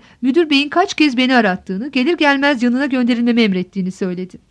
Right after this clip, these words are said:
Vaktin geç olduğunu, yarın göreceğimi söyledim. "Odasının ışığı yanıyor, gelir gelmez getir emrini verdi." diyerek koluma yapıştı.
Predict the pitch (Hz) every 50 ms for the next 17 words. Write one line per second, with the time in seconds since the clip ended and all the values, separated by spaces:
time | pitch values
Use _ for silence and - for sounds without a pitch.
0 | _ _ _ _ _ _ _ _ _ _ _ _ _ _ _ _ _ _ _ _
1 | _ _ _ _ _ _ _ _ - 294 339 359 - 370 359 320 349 359 359 -
2 | 269 220 208 180 208 220 277 392 427 302 320 320 285 240 208 208 190 190 180 202
3 | 190 185 185 190 - 208 185 185 180 180 180 185 196 - _ _ _ _ _ _
4 | _ _ _ _ _ _ - 277 311 349 349 359 359 359 330 311 302 - 320 330
5 | 302 285 285 285 277 269 226 190 180 - - - 269 277 320 349 294 349 339 339
6 | 330 339 339 294 - 254 254 247 330 330 330 311 269 254 214 208 190 208 196 190
7 | 180 196 196 202 285 302 269 277 285 - - 262 240 247 247 233 202 196 - 190
8 | - - - - 214